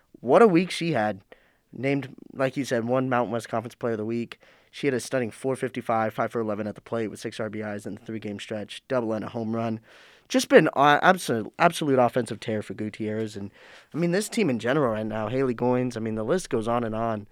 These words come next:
Nevada softball has just been piling up the runs, and it's been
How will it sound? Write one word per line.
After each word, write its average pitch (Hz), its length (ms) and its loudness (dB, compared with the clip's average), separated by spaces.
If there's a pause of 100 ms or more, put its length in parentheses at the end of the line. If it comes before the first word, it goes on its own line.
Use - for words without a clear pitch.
(320)
Nevada 165 240 6
softball 107 520 2
has 95 120 -8
just - 240 -8
been 101 160 -8
piling 120 380 -2
up 117 100 -4
the 113 80 -4
runs, 113 380 -6
and 101 180 -8 (640)
it's 139 240 -2
been 139 340 0